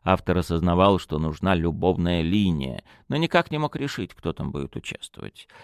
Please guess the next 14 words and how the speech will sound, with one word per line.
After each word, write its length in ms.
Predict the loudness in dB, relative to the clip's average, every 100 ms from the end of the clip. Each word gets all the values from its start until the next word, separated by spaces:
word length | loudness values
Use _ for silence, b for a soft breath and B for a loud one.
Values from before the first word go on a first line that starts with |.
| b b
Сначала 440 | 0 6 6 6
Сикофант 480 | 4 2 4 2 0
предполагал, 520 | -6 2 4 6 4
что 220 | 2 0
главный 320 | 6 4 4
герой. 580 | 2 6 8 8 6 -2 _ b b b
Но 120 | 6
вот 180 | 6 6
почему-то 540 | -2 2 4 4 2
пяток 360 | 0 2 2 0
минут 300 | 0 0 2
назад 380 | 4 6 4 4
пришла 440 | -2 2 6 6 6
идея: 520 | 4 6 8 8 6